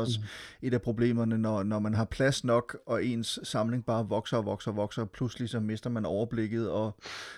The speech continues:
Speaker 1: så skal man til at, at omorganisere det hele forfra nærmest og sådan noget, ikke? Men,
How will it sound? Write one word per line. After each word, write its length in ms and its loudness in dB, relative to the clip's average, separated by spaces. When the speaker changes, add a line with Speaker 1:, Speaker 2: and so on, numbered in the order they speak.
Speaker 1:
så 140 -4
skal 180 -4
man 120 2
til 140 2
at, 80 6
at 220 0
omorganisere 840 0
det 100 -4
hele 240 0
forfra 540 0
nærmest 400 -2
og 80 -4
sådan 220 -4
noget, 220 0
ikke? 160 -2
Men, 280 4